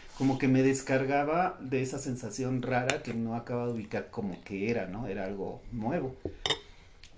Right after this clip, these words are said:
Y en algún momento reflexionando y oyendo a otra persona que estaba diciendo, "No, yo estoy muy inconforme porque fíjate que pasa esto y es que yo siempre hago esto", y digo,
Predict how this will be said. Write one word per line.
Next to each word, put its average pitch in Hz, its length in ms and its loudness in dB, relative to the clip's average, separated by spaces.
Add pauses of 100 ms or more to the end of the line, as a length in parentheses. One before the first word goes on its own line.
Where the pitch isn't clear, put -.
(360)
Y 151 140 6
en 156 160 8
algún 160 200 4
momento 175 340 2
reflexionando 139 1400 2
y 127 140 8
oyendo 135 460 8
a 143 40 8
otra 143 260 2
persona 139 460 0
que - 60 -10
estaba 127 260 0
diciendo, 127 360 0
"No, 175 280 2
yo 165 100 -2
estoy 143 200 -2
muy 123 220 2
inconforme 156 800 4
porque 120 240 -8
fíjate 110 320 -4
que 104 80 -8
pasa 104 380 -2
esto 160 480 2
y 120 100 2
es 117 100 -2
que 113 120 -6
yo 107 100 -2
siempre 101 340 -4
hago 110 160 -4
esto", 123 160 -8
y - 40 -14
digo, - 160 -16